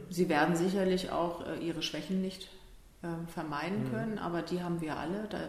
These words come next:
Speaker 1: wird man auch nachsichtig mit umgehen. Sie können aber glänzen. Und, ähm, ja, wo kommt es darauf an? Also in der Regel gibt es Übungen, die, ähm, in der Gruppe durchgeführt
Speaker 2: Mhm.
Speaker 1: werden, dass man mal ein Thema diskutiert und sich dann natürlich anschaut,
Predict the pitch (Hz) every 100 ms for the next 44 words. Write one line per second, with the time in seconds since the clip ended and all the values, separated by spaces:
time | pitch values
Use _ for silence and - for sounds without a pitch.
0 | 175 170 170 143 - 156 165 - 190 190
1 | 185 185 156 175 180 196 202 202 - -
2 | - - 175 - 185 170 180 170 147 139
3 | 147 147 131 131 - - - - - 160
4 | 160 160 156 151 147 143 147 147 - -
5 | 139 143 165 180 190 180 - - 151 156
6 | 147 - 175 185 147 160 - - 165 147
7 | 170 190 175 180 170 165 180 170 170 160
8 | 156 156 139 143 143 135 - 151 135 196
9 | 214 233 233 - - 208 208 160 139 165
10 | 196 - 180 175 175 170 170 - 156 156
11 | 151 - 165 170 185 190 190 - 185 180
12 | 190 180 170 170 165 165 165 151 147 147
13 | 151 156 - 151 165 156 185